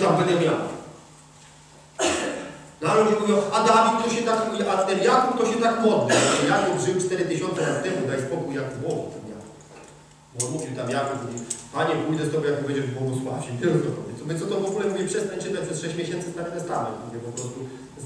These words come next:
skup się w ogóle na czymś innym, człowieku. No, Jakuba zamieszałeś, Jakuba w Nowe Przymierze zamieszałeś, Jakuba? No, Jakuba? No, Jakuba, no, człowieku.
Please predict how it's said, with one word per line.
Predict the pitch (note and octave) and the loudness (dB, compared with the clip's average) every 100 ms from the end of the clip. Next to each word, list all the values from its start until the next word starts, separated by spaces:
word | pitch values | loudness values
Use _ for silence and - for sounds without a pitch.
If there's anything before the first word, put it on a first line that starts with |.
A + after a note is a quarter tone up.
| - - | -14 -10
skup | E3+ E3+ | -8 -6
się | D3 | -6
w | |
ogóle | D3 D#3 | -4 -2
na | - | -2
czymś | E3 - | -4 -6
innym, | B2 A2 | -6 -6
człowieku. | C#3 C3+ - A2 | -6 -6 -6 -6
No, | A2 | -6
Jakuba | A#2+ - C3+ B2+ | -4 -6 -4 -4
zamieszałeś, | B2 B2+ B2 C3 - - | -4 -6 -6 -6 -6 -6
Jakuba | A#2+ B2+ G3+ D3+ | -6 -2 2 4
w | D3 | 6
Nowe | D3+ | 4
Przymierze | - C#3+ G#3+ F#3+ | 2 6 6 8
zamieszałeś, | E3+ E3 D#3+ D3+ - | 6 4 4 2 2
Jakuba? | - A3 A3+ D4 D4 - - - - - | 0 0 4 6 6 4 -4 -10 -16 -4
No, | F3 | 2
Jakuba? | E3+ E3+ - E4+ - - - - - - - - - - - - - - - - - - | 2 2 4 4 4 2 -4 -8 -14 -20 -20 -20 -20 -20 -20 -20 -20 -20 -20 -20 -20 -6
No, | E3+ | -2
Jakuba, | D#3 E3+ - D#4+ E4 E4+ | 0 0 2 4 6 4
no, | E4+ | 4
człowieku. | D#4+ C#4+ C4 - | 0 0 0 0